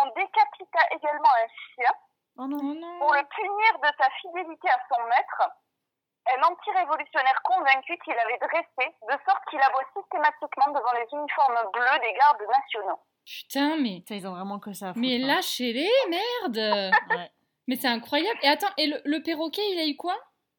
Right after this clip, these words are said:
Speaker 1: Le perroquet se retrouva devant le tribunal. Je sais pas quelle a été la sentence. J'ai pas cherché.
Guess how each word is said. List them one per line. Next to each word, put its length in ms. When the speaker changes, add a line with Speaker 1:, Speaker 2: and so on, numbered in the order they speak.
Speaker 1:
Le 160
perroquet 400
se 80
retrouva 340
devant 180
le 60
tribunal. 520
Je 120
sais 80
pas 140
quelle 120
a 100
été 120
la 180
sentence. 380
J'ai 80
pas 160
cherché. 400